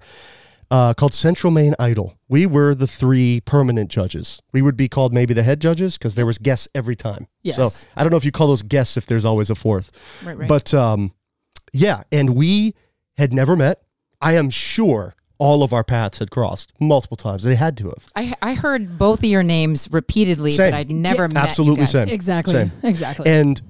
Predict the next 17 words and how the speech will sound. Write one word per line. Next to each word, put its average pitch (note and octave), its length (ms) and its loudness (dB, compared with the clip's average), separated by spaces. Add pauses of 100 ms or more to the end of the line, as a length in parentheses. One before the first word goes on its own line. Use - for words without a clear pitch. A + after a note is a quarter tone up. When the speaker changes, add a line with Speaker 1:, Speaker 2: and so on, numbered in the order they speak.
Speaker 1:
we D3 160 2
just D#3+ 180 0
hadn't, C#3+ 320 2 (160)
yeah, C#3+ 140 2 (100)
had A#2+ 200 -2
the A#2+ 40 -2
pleasure B2 300 2
of A2+ 100 0
meeting. C3+ 280 2 (260)
We C3+ 280 2
clicked - 680 -4 (540)
in C3 160 2
such - 340 -2
an D3 80 0
organic, A#2+ 640 0
authentic A#2 480 0
way G2 440 -2